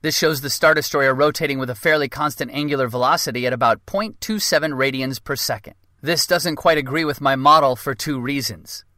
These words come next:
First, in my model, the angular velocity is not constant but keeps increasing.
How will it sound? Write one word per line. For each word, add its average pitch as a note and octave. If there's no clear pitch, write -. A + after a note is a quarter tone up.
First, C#4+
in F#3+
my G#3
model, D#3+
the D#3
angular F3
velocity D#3
is C#3+
not F#3
constant A3+
but E3
keeps -
increasing. D#3+